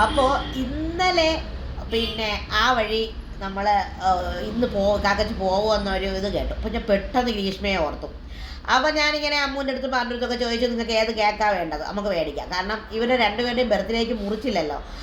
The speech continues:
അപ്പൊ ഇവ-, അ-, അങ്ങനെ ഒരു കേക്ക് മേടിക്കാം. അപ്പൊ ദിയാസ് കേക്ക് വേൾഡ് എന്നിട്ട് ഒരു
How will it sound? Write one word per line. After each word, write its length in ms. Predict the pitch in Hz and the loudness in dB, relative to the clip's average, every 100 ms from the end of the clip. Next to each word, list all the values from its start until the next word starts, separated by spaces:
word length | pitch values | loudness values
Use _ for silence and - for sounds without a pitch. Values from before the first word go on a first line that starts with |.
| - - 226 | -8 0 2
അപ്പൊ 260 | 254 285 | 2 2
ഇവ-, 240 | 226 233 262 | 2 2 -2
അ-, 420 | - 220 208 214 | -2 -4 -2 -2
അങ്ങനെ 300 | 247 320 320 | -2 0 0
ഒരു 100 | 285 | 0
കേക്ക് 340 | - 220 220 | 2 2 4
മേടിക്കാം. 380 | 214 160 143 139 - - | 2 0 -4 -8 -10 -8
അപ്പൊ 140 | 202 247 | -4 -4
ദിയാസ് 840 | - 202 240 262 277 339 - - | -4 -4 0 2 4 2 -2 -2
കേക്ക് 220 | 214 208 | -2 0
വേൾഡ് 340 | 202 190 175 170 | 0 0 0 0
എന്നിട്ട് 380 | 160 160 156 160 | -2 -4 -4 -4
ഒരു 180 | 156 | -4